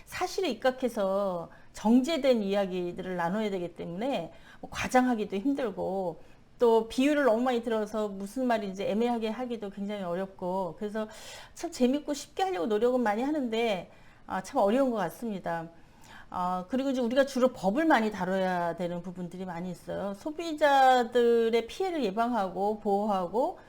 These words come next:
또 피해가 발생된 이후에 대부분 다 분쟁 조정을 하거나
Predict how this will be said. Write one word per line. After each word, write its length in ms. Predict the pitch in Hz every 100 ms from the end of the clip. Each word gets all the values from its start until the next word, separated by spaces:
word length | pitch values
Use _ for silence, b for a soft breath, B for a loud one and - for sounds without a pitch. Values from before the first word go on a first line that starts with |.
| B B - -
또 280 | 233 220
피해가 480 | 220 - 370 349 330
발생된 580 | 320 202 202 277 262 226
이후에 240 | 220 233
대부분 340 | 233 196 214 208
다 140 | 220
분쟁 380 | 208 220 226 247
조정을 340 | 220 196 185
하거나 480 | 185 170 170 175 175